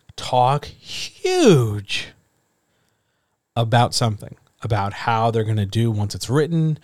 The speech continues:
about how hard it is to write,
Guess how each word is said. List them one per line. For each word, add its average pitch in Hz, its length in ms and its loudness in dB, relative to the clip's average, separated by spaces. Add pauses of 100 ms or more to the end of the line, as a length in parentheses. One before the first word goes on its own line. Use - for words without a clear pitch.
(300)
about 98 240 -6
how 101 240 -2
hard 113 340 0
it 107 120 -6
is 101 260 -2
to - 180 -14
write, 143 720 0